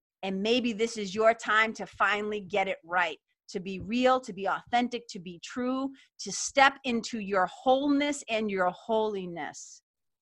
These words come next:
But you guys, we only get so much time. Let's not waste it. We never know when the last exhale is coming.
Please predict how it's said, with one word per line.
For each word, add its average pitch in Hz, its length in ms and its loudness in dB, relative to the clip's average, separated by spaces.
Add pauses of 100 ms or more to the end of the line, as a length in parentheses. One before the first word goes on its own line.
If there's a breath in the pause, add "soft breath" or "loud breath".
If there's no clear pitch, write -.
(260)
But 196 120 -6
you 214 120 -6
guys, 208 580 6
we 190 140 -8
only 220 300 0
get 208 240 -2
so 196 240 -2
much 190 360 -4
time. 151 540 -4 (640)
Let's 208 520 2 (260)
not 180 400 2 (520)
waste 160 480 -6
it. 120 160 -12 (1000)
We 175 140 -8
never 214 460 4
know 202 260 2
when 175 160 0
the 160 80 -2
last 151 380 4
exhale 151 680 2
is 151 220 -6
coming. 139 460 -12